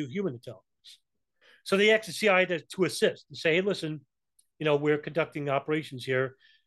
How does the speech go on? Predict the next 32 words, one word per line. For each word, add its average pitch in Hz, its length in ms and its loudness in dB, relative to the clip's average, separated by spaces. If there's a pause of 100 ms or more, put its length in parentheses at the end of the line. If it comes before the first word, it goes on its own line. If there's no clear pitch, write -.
and 131 260 -2
we 156 140 0
don't, 160 220 0
we're 160 220 2
not 156 180 0
in 135 80 -12
charge 156 400 2 (100)
of, 127 40 -6 (380)
uh, 127 160 -4 (200)
judi-, 151 320 -4
any 143 140 -4 (100)
type 147 180 -4
of 120 60 -10 (180)
law. 117 380 2 (440)
You 147 60 -8
know, 135 80 -2
we're 143 220 -2
just - 180 -4
a - 0 -
signals 135 460 -6
intelligence 120 500 -8
agency. 120 540 -12 (720)
Um, 123 180 2 (320)
you 165 240 2
are 139 300 4 (140)
the, 131 200 -6 (340)
uh, 123 220 -4 (220)
the 135 80 -4 (100)
law 170 140 6 (220)
outside 185 500 2
the 135 140 -12
United 113 180 -14